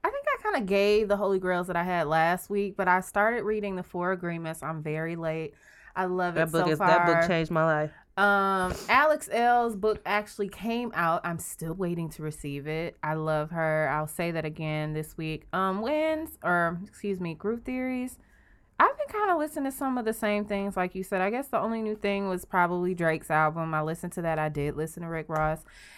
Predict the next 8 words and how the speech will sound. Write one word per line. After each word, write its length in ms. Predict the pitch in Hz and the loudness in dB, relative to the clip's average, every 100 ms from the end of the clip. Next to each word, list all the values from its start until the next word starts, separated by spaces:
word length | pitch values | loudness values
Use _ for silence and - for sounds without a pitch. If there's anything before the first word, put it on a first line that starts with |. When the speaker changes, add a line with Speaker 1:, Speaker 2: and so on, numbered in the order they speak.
| - | -6
Speaker 1:
And 160 | 233 240 | -2 2
then, 260 | 240 233 233 | 2 2 2
um, 580 | 208 208 208 208 208 214 - _ - | 4 6 6 4 2 -2 -8 _ -2
Speaker 2:
Daily. 400 | 170 165 156 156 - - - - _ _ _ - | 2 4 2 0 -6 -20 -16 -16 _ _ _ -2
Speaker 1:
Daily's 500 | 185 196 190 190 165 | 4 6 6 4 2
new 160 | 165 | -2
song, 500 | 151 175 160 156 156 | -2 -4 -2 0 -2
yes. 800 | 151 151 156 160 156 151 151 - | 0 0 2 2 0 -2 -4 -14